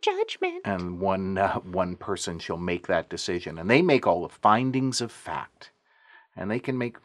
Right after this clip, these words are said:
Speaker 2: judges, I've heard judges joke about it at dinners. "Yeah, I could make findings of fact to fit any result I wanted." Um, of course, they're not supposed to do that, and most of them, I think, probably enter into that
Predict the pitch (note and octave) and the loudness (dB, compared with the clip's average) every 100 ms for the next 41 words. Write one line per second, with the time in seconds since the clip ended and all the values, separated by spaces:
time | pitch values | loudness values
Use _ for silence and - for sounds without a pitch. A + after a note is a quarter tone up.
0 | - F2 E2 F2 F2+ F2 E2+ G#2 G2+ G#2 | -10 -6 -6 -6 -6 -6 -6 -6 -4 -4
1 | G#2 A2 - D3+ D#3 D#2 D#2 E2 G2 G#2 | -4 -6 -2 -2 -2 -10 -8 -8 -8 -6
2 | C#3 C#3+ F2+ A2 C3 G2+ - G#2+ G2 - | -6 -6 -8 -4 0 0 -2 -6 -6 -4
3 | F#2 G2 F#2+ F#2+ - F#2 - G2 - G2+ | -4 -4 -8 -8 -2 -2 -4 -8 -4 -2
4 | G2+ G#2 G2+ G2+ G2+ A2 A#2 D#3+ C#3 - | -2 -4 -4 -2 -2 -2 0 2 0 -4
5 | _ _ - - - _ G2+ G2 F#2+ F#2+ | _ _ -20 -20 -20 _ 8 10 10 6
6 | - - - A#2+ - A2 F#2 F#2 D2 - | -4 0 4 4 2 -2 0 0 -2 -6
7 | - E2+ - E2 D#2+ E2 G2 G2+ F2 D#2+ | -6 -6 -6 -6 -2 4 4 2 -6 -10
8 | F2 E2+ E2+ F2 F#2 E2+ F#2 - - F2+ | -6 -4 -4 -8 -6 -6 -8 -14 -16 -12
9 | F#2 F2+ - - E2 D#2 D#2+ E2 E2 - | -10 -10 -12 -14 -12 -10 -10 -10 -12 -18
10 | _ - _ _ _ - F2+ F#2+ - F2+ | _ -20 _ _ _ -8 -6 -6 -6 -8
11 | E2+ D#2+ D2+ | -8 -6 -6